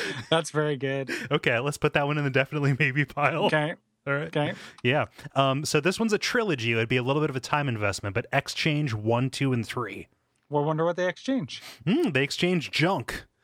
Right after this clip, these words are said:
Speaker 2: Uh,
Speaker 1: Okay.
Speaker 2: <laughs> because a man's
Speaker 1: Yeah.
Speaker 2: cleaning a chemistry lab and a chemical spills on him, turning him, turning him into, oh no, a woman of
Speaker 1: Oh,
Speaker 2: all things
Speaker 1: jeez.
Speaker 2: to turn into. I'm sure
Speaker 1: Yeah.
Speaker 2: it's really <laughs> respectful.
Speaker 1: Yeah, I, yeah, I'm sure that's not, uh,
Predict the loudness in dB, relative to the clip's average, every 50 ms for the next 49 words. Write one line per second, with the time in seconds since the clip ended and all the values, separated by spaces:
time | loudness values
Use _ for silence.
0 | _ -20 -20 _ _ _ 4 6 6 4 4 2 2 4 4 2 4 4 2 2
1 | 2 2 0 2 2 2 2 0 0 0 2 2 2 0 2 2 2 0 0 -2
2 | 0 0 0 2 2 2 2 2 0 -4 -10 -16 -18 -10 -2 0 0 2 2 0
3 | 0 2 0 0 0 2 2 2 2 2 2 2 2 2 0 0 2 2 2 2
4 | 2 0 0 2 2 2 0 2 2 2 2 4 2 2 2 2 2 2 0 0
5 | 0 2 2 4 4 2 4 4 4 4 4 4 2 0 0 0 2 2 2 2
6 | 2 0 0 0 0 -2 -4 -6 -12 -20 -2 0 2 4 6 6 6 4 4 2
7 | 0 2 2 4 4 4 2 0 -2 -4 -4 0 2 2 2 2 2 2 0 0
8 | 0 0 2 2 2 2 2 0 -2 -8 _ -20 -20 -20 -20 -20 _ 2 2 2
9 | 4 4 4 6 4 4 2 2 0 2 2 2 2 0 -2 0 0 0 -2 0
10 | -2 -6 -4 -2 -2 -2 -2 _ _ _ _ _ _ _ _ _ _ _ _ _
11 | _ 0 2 4 4 4 2 0 0 -2 -2 -2 0 0 0 0 0 0 0 0
12 | 0 -2 -2 -2 0 0 2 0 0 -2 -2 -2 0 0 0 0 0 0 -2 -2